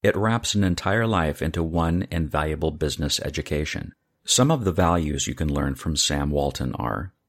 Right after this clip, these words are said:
frugality, creativity, confidence, a competitive spirit, and most importantly, always putting the customer first.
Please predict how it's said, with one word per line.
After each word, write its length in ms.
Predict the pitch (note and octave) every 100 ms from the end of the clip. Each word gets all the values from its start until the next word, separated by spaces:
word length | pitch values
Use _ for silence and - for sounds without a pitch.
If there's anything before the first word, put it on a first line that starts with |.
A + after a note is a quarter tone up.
| _
frugality, 800 | - G#2 F#2 F#2 G2 D#2 - - _ _ _ _ -
creativity, 880 | F#2 E2 D#2+ F#2+ E2 D#2 - - _ _ _ _
confidence, 760 | - A2+ A2 D2+ G#1+ - - - _ _
a 120 | F#2+ F2
competitive 600 | F2+ D#2+ F#2+ F#2 F2+ -
spirit, 540 | - F#2+ C#2 - - - _ _
and 160 | G2 G2
most 260 | A2+ -
importantly, 680 | G#2+ - C3 - B1 G1+ G2+ _ _ _ _
always 340 | G#2 A#2 B2 -
putting 360 | - A2 F#2
the 80 | E2
customer 480 | - D2 - D#2 D2
first. 500 | - C#2+ - -